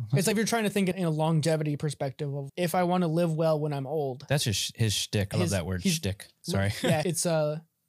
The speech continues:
Speaker 1: living, it's living longer. So longevity is not only living longer, but living better.
Speaker 2: Living better.
Speaker 1: Because you could
Speaker 2: Functionally living. I'm a hundred five, but I'm in, been in bed since ninety-five.
Speaker 1: Yeah.
Speaker 2: No, that's not functional living.
Speaker 1: It's if you live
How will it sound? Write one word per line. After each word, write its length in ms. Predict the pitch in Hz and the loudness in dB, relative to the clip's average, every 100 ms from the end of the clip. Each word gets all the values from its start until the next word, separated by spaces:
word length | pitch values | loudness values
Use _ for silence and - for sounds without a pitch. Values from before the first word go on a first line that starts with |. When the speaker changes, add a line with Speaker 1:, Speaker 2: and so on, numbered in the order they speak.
| _ _ | _ _
Speaker 1:
living, 540 | 180 196 196 214 190 190 | -2 0 2 2 2 0
it's 200 | 185 - | -6 -4
living 420 | 170 202 208 190 175 | 0 0 2 0 2
longer. 560 | 180 226 247 294 262 - | 2 0 -2 -6 -8 -12
So 220 | - 175 165 | -4 0 0
longevity 520 | 185 185 180 220 214 | 2 2 4 2 2
is 80 | 180 | 0
not 180 | 185 185 | 0 -2
only 240 | 180 170 | -4 -4
living 360 | 156 180 170 160 | 0 0 0 0
longer, 460 | 175 185 160 151 143 _ | 2 2 2 -2 -4 _
but 120 | 156 | -6
living 300 | 180 170 151 | -2 0 0
better. 300 | 147 143 - | 0 -2 -2
Speaker 2:
Living 300 | 120 117 107 | 0 2 2
better. 400 | 95 98 90 87 98 | 2 0 0 -4 -4
Speaker 1:
Because 320 | 170 185 160 | -2 0 -2
you 20 | |
could 60 | 156 | -2
Speaker 2:
Functionally 500 | 147 147 143 113 101 | 0 2 2 2 2
living. 420 | 101 104 95 92 - 160 | 2 2 0 -2 -6 -2
I'm 160 | 151 | 0
a 40 | 147 | 2
hundred 300 | 120 135 135 | 2 2 0
five, 360 | - 151 135 120 | 0 2 2 2
but 120 | 113 | 2
I'm 160 | 117 | 2
in, 180 | 120 - | 2 2
been 100 | 120 | 4
in 160 | 120 117 | 4 4
bed 220 | 123 123 | 4 0
since 220 | 113 110 | 0 0
ninety-five. 720 | 123 123 117 101 92 87 87 - _ _ | 2 2 2 2 2 2 0 -4 _ _
Speaker 1:
Yeah. 200 | 110 - - - | -10 -10 -12 0
Speaker 2:
No, 180 | 120 101 | 2 2
that's 160 | 101 | 0
not 160 | 107 95 | -2 0
functional 420 | 104 95 92 82 | 0 2 2 2
living. 320 | 85 85 85 127 | 2 0 0 -2
Speaker 1:
It's 240 | 165 - | -4 -4
if 180 | - 180 | -4 0
you 100 | 185 | 2
live 360 | 202 214 165 | 4 2 0